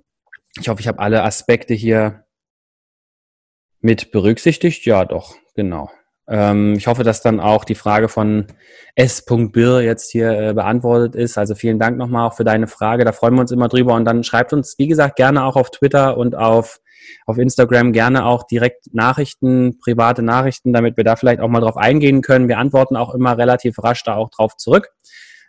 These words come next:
ähm, beziehungsweise machen das dann auch über unsere Videos ganz gerne mit euch,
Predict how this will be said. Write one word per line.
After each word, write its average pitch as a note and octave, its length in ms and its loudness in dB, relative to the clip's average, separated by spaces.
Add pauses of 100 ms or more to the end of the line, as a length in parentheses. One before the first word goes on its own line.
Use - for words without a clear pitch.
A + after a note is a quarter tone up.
ähm, B2 220 0
beziehungsweise A#2+ 1000 2 (720)
machen G#2 320 0
das G2+ 160 0
dann G#2+ 140 0
auch G2 180 -2
über G2 200 0
unsere G2 440 -2
Videos A2 400 0
ganz G#2 240 -4
gerne G2+ 240 0
mit G2+ 160 -2
euch, G#2 340 2